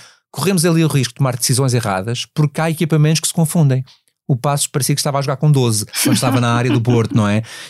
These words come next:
E, portanto, tudo isto é evitável. A lei é muito clara, joguem todos de cores bem diferentes, não se confundam. Há tantas cores tão bonitas por aí, até os árbitros têm equipamentos diferentes, não estejam todos de igual, porque o ideal é que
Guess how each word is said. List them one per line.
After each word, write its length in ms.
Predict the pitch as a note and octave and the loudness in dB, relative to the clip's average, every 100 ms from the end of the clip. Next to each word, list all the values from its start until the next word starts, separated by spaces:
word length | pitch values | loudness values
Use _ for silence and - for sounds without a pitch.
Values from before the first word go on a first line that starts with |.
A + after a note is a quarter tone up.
| - | -4
E, 60 | |
portanto, 220 | D3+ D#3 C#3 | 0 0 0
tudo 220 | F3+ F3 | 2 2
isto 140 | E3 | 2
é 40 | E3 | 0
evitável. 560 | B2 C3 A2+ G#2 A2+ - | 0 -2 -4 -4 -8 -4
A 80 | C3+ | -2
lei 200 | D#3 D#3 | 2 4
é 40 | |
muito 300 | C#3+ E3+ D#3 | 4 4 2
clara, 320 | A#2 G#2+ G#2+ | 0 0 0
joguem 320 | A2+ C#3+ C#3 C#3 | 0 0 0 0
todos 260 | D3 C3 | 0 -2
de 60 | - | -2
cores 240 | C#3+ A#2+ | -2 0
bem 200 | A2+ D3 | 0 2
diferentes, 540 | C#3 B2 A2 G2+ G2 - _ | 2 2 0 -2 -4 -12 _
não 160 | C#3 D#3 | 0 0
se 80 | - | 0
confundam. 460 | C#3+ - A2+ G#2+ | 0 0 -2 -2
Há 80 | A2+ | -2
tantas 360 | A2+ D#3+ D#3 - | -2 -2 0 -2
cores 220 | C#3 A#2+ | -4 -2
tão 160 | C3 | -2
bonitas 300 | A#2+ A#2 A2+ | 0 0 0
por 140 | - F#2+ | 0 0
aí, 200 | F2+ G#2 - - - | 0 -4 -10 -20 -10
até 280 | A#2 D#3 E3+ | -6 -2 0
os 160 | C#3 | 0
árbitros 220 | D3 C#3+ - | 0 0 0
têm 60 | |
equipamentos 380 | C#3+ C#3 C3+ C3 | 0 2 2 2
diferentes, 500 | A#2+ - A2+ A2 - - _ _ _ | 2 2 2 2 0 -10 _ _ _
não 140 | D3+ | 0
estejam 320 | C#3+ E3+ D3+ D3 | 2 2 2 2
todos 180 | D3 | 2
de 80 | B2+ | 0
igual, 260 | B2 B2 B2 | 2 0 -2
porque 360 | - C#3 - | -2 -2 0
o 100 | C#3 | 0
ideal 340 | C3+ B2 C#3 C#3 | 2 2 0 0
é 60 | |
que 140 | C#3+ | -4